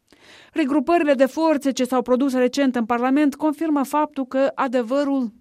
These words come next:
ca de obicei, este undeva la mijloc.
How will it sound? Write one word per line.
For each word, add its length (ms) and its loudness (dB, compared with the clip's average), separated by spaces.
ca 140 -4
de 100 0
obicei, 500 -2
este 380 -2
undeva 400 -6
la 120 -4
mijloc. 540 -2